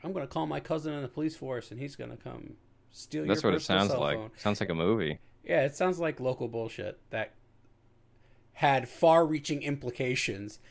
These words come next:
Speaker 1: And then, like, when it gets to the, the prosecutor, he's like, "Yeah, you guys have nothing. I have to return everything to them."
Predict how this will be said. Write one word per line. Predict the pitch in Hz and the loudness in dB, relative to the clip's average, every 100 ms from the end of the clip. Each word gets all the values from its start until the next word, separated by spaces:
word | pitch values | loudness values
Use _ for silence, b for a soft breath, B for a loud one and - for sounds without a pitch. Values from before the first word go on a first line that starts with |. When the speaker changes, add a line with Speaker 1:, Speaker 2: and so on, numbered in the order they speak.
| b b | b b
Speaker 1:
And | 175 | 2
then, | 196 | 4
like, | 190 170 160 - | 4 2 0 -2
when | 185 170 | 2 2
it | |
gets | 165 - | 0 -4
to | 202 | -2
the, | 175 151 139 - | 2 4 4 0
the | 135 | -6
prosecutor, | - 151 151 - 160 135 | 0 0 0 -2 -2 0
he's | 139 131 | -2 -2
like, | 120 - b b b _ - | -4 -4 b b b _ -12
"Yeah, | 139 147 127 | 0 4 4
you | 120 | 2
guys | 151 151 147 | 4 4 4
have | 139 120 | 0 0
nothing. | 123 123 104 101 | -2 -2 -4 -4
I | 101 107 104 104 | -4 -6 -8 -8
have | 120 | -8
to | - | -6
return | 110 101 120 110 | -8 -4 -4 -4
everything | 107 104 101 95 | -6 -10 -10 -10
to | |
them." | 107 | -14